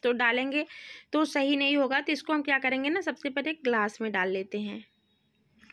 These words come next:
तो यहाँ पे सबसे पहले मैं ली हूँ विनेगर। विनेगर यहाँ मैं एक ढक्कन डाल दे रही हूँ, थोड़ा सा और डाल दे रही हूँ। अब इसके बाद इसमें हमें डालना है नमक। तो नमक और विनेगर इन दोनों से ही ब्रश साफ़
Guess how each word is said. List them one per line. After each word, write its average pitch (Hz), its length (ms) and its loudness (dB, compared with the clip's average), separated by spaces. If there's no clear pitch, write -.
तो 302 80 4
यहाँ 311 240 4
पे 330 100 -2
सबसे 302 300 -4
पहले 285 260 0
मैं 294 200 2
ली 277 200 0
हूँ 269 200 0
विनेगर। 247 420 0
विनेगर 247 460 -2
यहाँ 247 200 -4
मैं 254 140 -2
एक 240 260 -2
ढक्कन 240 300 -4
डाल 226 200 0
दे 233 120 0
रही 240 120 -2
हूँ, 277 260 -4
थोड़ा 220 180 -2
सा 240 220 -2
और 247 120 0
डाल 220 240 0
दे 233 100 0
रही 233 160 -4
हूँ। 247 180 -4
अब 277 140 2
इसके 302 300 -2
बाद 277 300 2
इसमें 277 260 -4
हमें 262 240 -2
डालना 226 340 0
है 254 220 -4
नमक। 196 380 -6
तो 254 240 4
नमक 269 500 -2
और 247 160 2
विनेगर 240 540 0
इन 247 280 -2
दोनों 240 240 0
से 254 160 -6
ही 254 140 -2
ब्रश 240 200 -4
साफ़ 214 280 -4